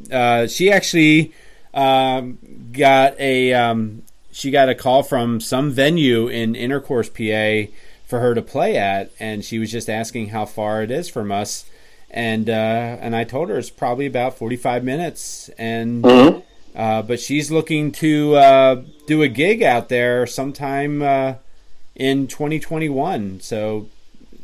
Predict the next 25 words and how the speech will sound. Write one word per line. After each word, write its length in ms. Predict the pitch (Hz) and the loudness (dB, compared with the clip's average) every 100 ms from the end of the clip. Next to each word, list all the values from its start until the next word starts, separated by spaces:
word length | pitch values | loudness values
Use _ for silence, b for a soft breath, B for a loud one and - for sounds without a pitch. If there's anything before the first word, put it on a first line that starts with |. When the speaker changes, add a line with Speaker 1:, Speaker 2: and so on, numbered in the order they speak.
| - | -18
Speaker 1:
anywhere 600 | 107 131 139 139 139 131 | -8 -4 -2 0 0 0
sometime 760 | - 135 135 139 131 131 135 - | -2 -6 -4 -4 -4 -4 -6 -2
early 260 | 123 135 | 0 0
twenty 280 | 127 - 147 | -2 -6 -6
twenty-one 480 | 139 151 143 135 147 | -6 -6 -4 -2 -2
or 80 | 147 | -4
possibly 460 | - 110 - 123 113 | -4 -6 -6 -8 -6
in 100 | 107 | -4
May 400 | 113 117 90 - - - - - - - | -4 -4 -8 -12 -18 -20 -20 -20 -20 -14
of 160 | 92 - | -14 -14
twenty 300 | - 95 95 | -12 -10 -10
twenty-one. 640 | - 95 95 92 87 87 | -10 -12 -10 -10 -10 -12
So, 500 | - 98 90 92 90 - - - | -12 -10 -8 -6 -8 -12 -20 -2
Speaker 2:
Yeah, 160 | 135 165 170 - 95 | 8 8 8 0 -2
Speaker 1:
uh, 40 | |
we'll 100 | 120 | 0
Speaker 2:
so 60 | 170 | 4
keep 80 | 175 | 8
an 80 | 143 | 10
Speaker 1:
definitely, 100 | 131 | 10
Speaker 2:
eye 280 | 143 151 147 | 10 10 10
out 80 | 135 | 8
Speaker 1:
yeah. 60 | |
Speaker 2:
for 60 | 135 | 8
her. 400 | 143 190 180 - | 10 10 8 6